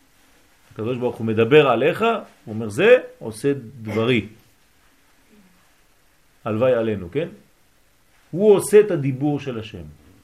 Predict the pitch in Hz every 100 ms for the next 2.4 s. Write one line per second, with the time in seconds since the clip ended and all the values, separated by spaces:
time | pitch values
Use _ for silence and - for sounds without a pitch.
0 | _ _ _ _ _ _ _ - 175 170
1 | 208 202 180 135 151 135 196 202 180 160
2 | 151 131 180 240